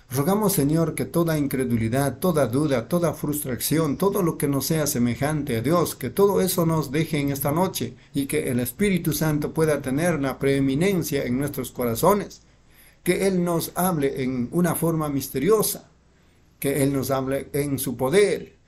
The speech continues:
que Él resucite a aquellos que están muertos espiritualmente y traiga sanidad a aquellos que están enfermos y afligidos.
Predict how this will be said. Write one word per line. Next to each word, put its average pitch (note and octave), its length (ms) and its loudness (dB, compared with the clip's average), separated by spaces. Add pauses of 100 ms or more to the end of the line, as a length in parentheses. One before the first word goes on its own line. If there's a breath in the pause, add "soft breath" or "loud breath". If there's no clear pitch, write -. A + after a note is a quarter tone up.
(260 soft breath)
que D#3+ 260 0
Él F#3+ 120 0
resucite E3 880 -2
a B2 100 -2
aquellos D#3+ 500 0
que - 80 -6
están C#3+ 340 -4
muertos D#3 500 0
espiritualmente B2+ 1080 -2
y B2+ 100 -6
traiga E3 420 2
sanidad C#3 480 -4
a D3 40 -2
aquellos C#3+ 440 -4
que - 80 -8
están D#3+ 320 -4
enfermos C#3+ 560 -2
y A#2+ 60 -4
afligidos. A#2+ 720 -2